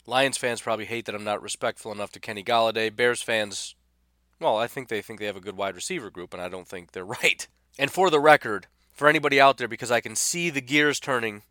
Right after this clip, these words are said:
"Oh, so we have a really bad quarterback, but yet it's our wide receiver's fault too." Which one is it? First of all, it can be both. How would you know if it's both? Well, one really good way to tell if you have a bad quarterback and also your wide receivers aren't that great, and not just a product of a bad quarterback,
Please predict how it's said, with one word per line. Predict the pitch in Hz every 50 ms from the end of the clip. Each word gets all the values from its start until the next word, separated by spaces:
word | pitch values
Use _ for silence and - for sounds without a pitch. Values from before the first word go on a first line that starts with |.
| _ _ _ -
"Oh, | 131 143 147 143
so | - - 143
we | 135 139 139
have | 131 123
a | 123
really | 123 139 143 143 135
bad | 123 127 131 131 131 -
quarterback, | - - 147 147 143 139 131 117 107 110 107 104 104 - - -
but | 131 123
yet | 117 123 120 113 107 - - -
it's | - 113 -
our | 123 117
wide | 110 113 120 120 113
receiver's | 113 - - 131 120 120 110 -
fault | - 113 107 101 -
too." | - 139 127 110 90 - _ _ _ _ -
Which | 131 139 139 - -
one | 143 143 135 131 135
is | 151 151 131 110
it? | 92 - - _ _
First | - 196 185 - 160
of | 135 127
all, | 120 -
it | - -
can | - - 170 160 151 143
be | 120 117
both. | 107 98 98 90 76 - - _ _ _ -
How | - - 156 165
would | 165 147 151
you | 160
know | 175 190 180
if | 151 139
it's | 123 -
both? | - 123 113 104 95 -
Well, | 135 143 143 135
one | 127 143 190 226 233 226
really | 220 202 180 151
good | 160 156 135
way | 147 143 139
to | 127
tell | - - 143 127 113 101 98 104 - - - _ _ _ -
if | 156 151 - -
you | 156
have | 147 127 131
a | 123
bad | 131 160 165 156 139
quarterback | - - 165 156 147 135 123 123 123 - -
and | 131 131
also | - - 147 151 160 - - 151
your | 135 127 123
wide | 120 123 127 123
receivers | 120 110 - 131 131 131 143 139 147
aren't | 147 147 139
that | 151 147 139
great, | 143 147 147 156 160 - - - - -
and | - 135 131
not | 127 123 127
just | - 139 120 -
a | -
product | - - 127 120 123 123 - 131
of | 117
a | 117
bad | 107 123 120 117 -
quarterback, | - 131 127 127 139 143 156 151 156 -